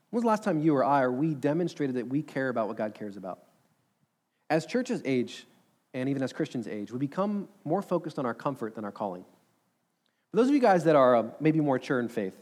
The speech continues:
you have a, you've been a Christian for five, six, seven years. Remember how passionate you were about telling people about Jesus?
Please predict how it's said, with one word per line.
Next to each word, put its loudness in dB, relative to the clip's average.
you -4
have 0
a, 2
you've -20
been -2
a -4
Christian -2
for -12
five, 4
six, -8
seven -2
years. -6
Remember -2
how 4
passionate 0
you 2
were 2
about -2
telling -4
people -6
about -2
Jesus? -8